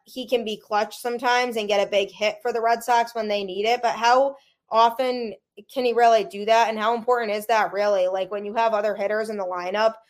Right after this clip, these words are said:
who can hit at opportune times, like, Justin Turner is the most clutch on the team offensively. So do you really need Arroyo for those every once in a while situations, or does it make the most sense to,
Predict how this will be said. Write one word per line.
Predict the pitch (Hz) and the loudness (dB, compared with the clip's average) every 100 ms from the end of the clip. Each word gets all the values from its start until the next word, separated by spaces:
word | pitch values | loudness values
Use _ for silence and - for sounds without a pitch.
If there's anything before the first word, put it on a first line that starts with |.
| _ - | _ -8
who | 254 | -6
can | - 202 | -2 -2
hit | 226 | 0
at | 220 202 | 2 2
opportune | 190 202 202 226 208 | 0 -2 -4 -4 -6
times, | 190 202 214 233 226 | -2 0 0 0 0
like, | 220 208 - _ - | 0 0 -2 _ 2
Justin | 277 285 302 | 4 4 -2
Turner | - 247 285 214 | 0 2 4 4
is | 202 | 0
the | 214 | -2
most | 208 208 - | -2 -2 -2
clutch | 226 220 220 | 0 2 2
on | 208 | 0
the | 170 | -2
team | - 214 180 180 - | -8 -8 -8 -12 -10
offensively. | - 185 208 220 202 180 180 180 - _ _ | -6 -2 -2 -2 -4 -4 -4 -4 -6 _ _
So | - 226 208 185 - _ _ - | 8 8 8 4 -6 _ _ -16
do | 208 | -6
you | 262 240 | 0 6
really | 247 240 196 | 6 6 4
need | 180 202 226 247 240 | -2 -4 -2 0 2
Arroyo | 214 190 208 226 226 | 0 2 4 8 8
for | 226 220 | 6 0
those | 208 202 | 0 0
every | 208 214 190 | -2 -2 -6
once | 175 196 202 226 | -4 -8 -6 -4
in | |
a | 214 | 2
while | 220 220 220 214 | 4 6 6 4
situations, | 220 - 196 190 233 233 247 247 | -4 -6 -6 -4 -2 2 2 2
or | 226 | 0
does | 214 208 | 0 -2
it | 208 | -2
make | 214 208 | -2 -2
the | 208 | -2
most | 208 202 - | 0 -2 -2
sense | 214 208 214 | 0 0 -4
to, | - 226 214 202 | -6 -2 0 0